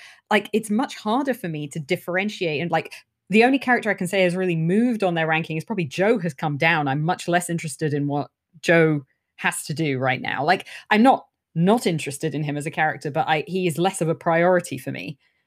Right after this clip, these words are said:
now because he's sort of had his big moment and blown up his, his truck and all the rest of it. And it's all very entertaining and very enjoyable. And Lee Pace is wonderful,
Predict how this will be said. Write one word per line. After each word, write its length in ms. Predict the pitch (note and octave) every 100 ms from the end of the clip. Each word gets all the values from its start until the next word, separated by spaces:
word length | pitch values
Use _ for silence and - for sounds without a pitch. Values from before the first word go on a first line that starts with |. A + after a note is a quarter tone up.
| _ _ _ _
now 380 | F3+ D3 B2 C#3
because 360 | D3+ C3+ E3
he's 200 | - F3+
sort 120 | - D#3+
of 120 | D3
had 180 | E3 D#3
his 180 | D3+
big 200 | C3+ E3
moment 340 | D#3 D#3 D3 C#3+
and 220 | D3 C#3+
blown 200 | D#3 D3+
up 140 | C#3+
his, 340 | - D3+ C3+ -
his 340 | D#3 D3 C3+ -
truck 320 | - D3+ -
and 100 | C#3+
all 60 | D3
the 60 |
rest 220 | D3+ D#3+
of 80 | D#3+
it. 100 | D3
And 100 | C#3
it's 120 | D#3
all 120 | A#3 F3
very 240 | E3+ D#3
entertaining 460 | D#3 D3+ F3 D3+ D3+
and 80 |
very 180 | D#3 D3+
enjoyable. 460 | D#3 E3+ D#3 C#3+ C#3+
And 140 | E3
Lee 140 | E3+ E3
Pace 260 | D#3 D3+
is 100 | D3
wonderful, 500 | D#3 D#3 D3 D3 E3